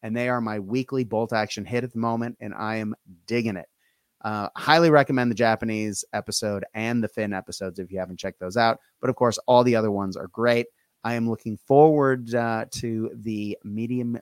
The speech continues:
machine gun or the machine gun episode that's coming up that you were talking about off air. Uh, Johnny, it is, uh, a subject that I'm always interested in, and I'm, I'm keen to hear your take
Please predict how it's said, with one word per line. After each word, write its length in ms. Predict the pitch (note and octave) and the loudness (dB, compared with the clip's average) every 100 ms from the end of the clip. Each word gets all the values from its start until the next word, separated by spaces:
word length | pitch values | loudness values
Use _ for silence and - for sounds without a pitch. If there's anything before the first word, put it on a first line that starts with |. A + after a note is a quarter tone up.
| - | -8
machine 480 | G#2+ - C3 C3+ | -10 -6 -2 -2
gun 220 | A2+ F#2+ F#2 | -2 -4 -2
or 180 | A#2 | -2
the 220 | G#2+ A#2 G#2 | -2 -4 -4
machine 480 | A2 C#3 - A#2 G#2 | -2 -2 -2 -2 -2
gun 180 | G2+ F2+ | -2 -4
episode 520 | F#2+ G2 - G#2 F#2 | -6 -4 -2 -2 -4
that's 140 | F#2 | -8
coming 340 | - G#2+ G2+ G#2+ | -6 -4 -2 0
up 180 | B2 - | 0 0
that 120 | G#2+ | -2
you 200 | G#2+ G2+ | -2 -2
were 180 | G2 F#2+ | -2 -4
talking 380 | - G#2+ G2+ G2 | -4 -4 -4 -4
about 240 | G2 G2 | -2 0
off 180 | F#2+ F#2 | -2 0
air. 400 | B2 C3 D3 D3 _ _ _ _ - | 2 4 4 0 _ _ _ _ -4
Uh, 360 | A2 G#2+ G#2 | 0 0 0
Johnny, 520 | G2 B2+ B2 C3 B2 - | 0 2 4 2 0 -4
it 240 | - B2 - | -4 -4 -4
is, 500 | A#2 A#2 A2+ G2+ G2 | -2 0 -2 -4 -4
uh, 500 | A2 G#2+ G#2+ G#2+ G#2+ G2+ _ | 0 2 2 2 0 -4 _
a 80 | - | -6
subject 460 | - C#3+ C3+ D#3 D#3 | 0 2 6 4 4
that 80 | A#2+ | 2
I'm 160 | A#2 A#2 | 0 2
always 340 | A#2+ C#3 D3+ | 4 6 6
interested 400 | F3 F3 - G3 | 2 0 2 6
in, 220 | F#3+ A3 F3 | 6 6 2
and 160 | A2 | -2
I'm, 320 | A#2+ A#2+ A#2 - | 0 0 -2 -4
I'm 140 | A2+ | -10
keen 240 | - C#3 C#3 | -8 -8 -8
to 80 | |
hear 160 | C3 C3 | -8 -6
your 220 | B2 B2 | -4 -6
take 260 | - A2+ | -6 -8